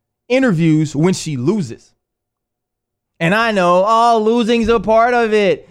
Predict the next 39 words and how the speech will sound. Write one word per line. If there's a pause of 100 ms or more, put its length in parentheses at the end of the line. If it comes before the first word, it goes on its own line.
(100)
She
makes
all
this
money. (520)
Tell
me
this. (480)
If
Naomi
Osaka
decides
to
protect
herself (260)
as
she
did
once
she
was
threatened
by
the
French
Open, (240)
if
she
decides
to
protect
herself
and
withdraw, (240)
where
does
it
hurt
you?